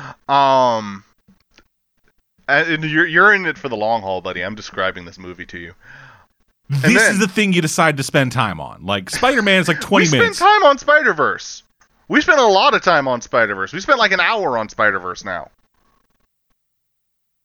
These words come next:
Speaker 1: 'Cause you talked for forty-five minutes on it without spoiling anything,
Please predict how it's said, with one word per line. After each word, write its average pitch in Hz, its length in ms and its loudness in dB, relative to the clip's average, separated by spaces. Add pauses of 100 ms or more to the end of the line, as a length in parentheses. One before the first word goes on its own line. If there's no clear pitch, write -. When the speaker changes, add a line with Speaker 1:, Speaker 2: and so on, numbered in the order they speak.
(880)
Speaker 1:
'Cause 156 140 -4
you 220 140 4
talked 220 320 2
for 180 100 -4
forty-five 180 520 2
minutes 165 280 -4
on 104 140 -4
it 87 40 -10
without 117 220 -6
spoiling 117 380 -6
anything, 87 300 -14